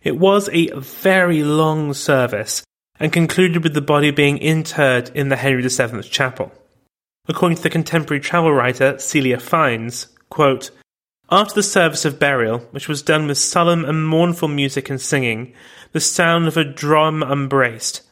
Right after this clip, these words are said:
the breaking of all the white stays of those who had been officers of the Queen, and flinging in the keys of the rest of the officers devoted by that badge into the tomb." The funeral of Queen Mary quickly became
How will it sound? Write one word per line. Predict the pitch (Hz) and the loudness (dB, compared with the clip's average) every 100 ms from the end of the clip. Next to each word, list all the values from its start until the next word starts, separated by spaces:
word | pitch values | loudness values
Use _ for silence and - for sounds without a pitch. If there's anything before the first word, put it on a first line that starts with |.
| _ _ _ | _ _ _
the | - | -8
breaking | 147 160 170 170 165 | -2 0 0 0 -2
of | 151 - | -2 -2
all | 165 165 | 2 2
the | 160 | 4
white | 156 147 - | 2 0 -2
stays | - - 151 151 143 | -6 0 2 2 -2
of | 135 | -2
those | 143 139 139 139 | 2 4 2 0
who | |
had | 139 | 0
been | 143 143 | 2 0
officers | 156 147 - 143 | -2 -2 -2 -2
of | 139 127 | -4 -4
the | |
Queen, | 127 - 127 110 113 _ _ _ - | -6 -2 -2 -2 -8 _ _ _ -6
and | 147 | -6
flinging | - - 180 175 170 | -6 0 2 4 4
in | 165 156 | 4 2
the | 151 | -2
keys | - - 170 156 | -4 0 4 4
of | 151 | 2
the | 143 | 0
rest | 143 147 - | 0 0 -2
of | |
the | - 147 | -4 -2
officers | 151 156 139 131 127 - - - | -2 -2 0 -2 -2 -20 -14 -2
devoted | 151 - 165 160 139 | -2 2 2 2 -2
by | 139 139 | 0 2
that | 143 139 | 0 0
badge | 131 120 98 104 - - _ _ | 0 0 -2 -4 -8 -12 _ _
into | - 135 123 131 110 - | -6 -6 -4 -4 -4 -4
the | 123 | -10
tomb." | 123 - 123 95 101 _ _ _ _ - _ | -6 0 0 -2 -12 _ _ _ _ -20 _
The | - | -2
funeral | 208 208 196 | 2 4 4
of | 175 | 2
Queen | - 175 156 | 0 0 2
Mary | 143 135 131 131 | 2 2 2 0
quickly | - 185 180 180 | -2 -4 0 -2
became | 151 - 143 135 | -2 -4 -2 -2